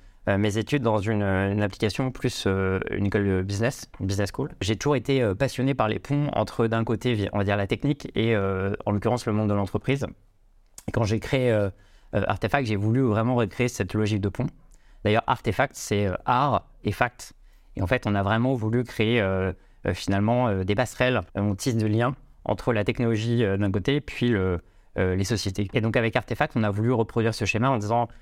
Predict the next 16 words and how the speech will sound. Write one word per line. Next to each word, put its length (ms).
euh, 320
on 140
a, 220
euh, 340
beaucoup 240
de 60
technologie 500
d'un 100
côté 280
et 40
on 80
veut 240
le 60
mettre 240
à 40
disposition, 760